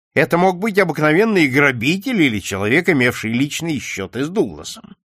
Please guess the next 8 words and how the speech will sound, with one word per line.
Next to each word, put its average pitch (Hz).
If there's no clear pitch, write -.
Поскольку 131
мистер 113
Дуглас 92
провёл 104
много 107
лет 110
в 90
Америке, 95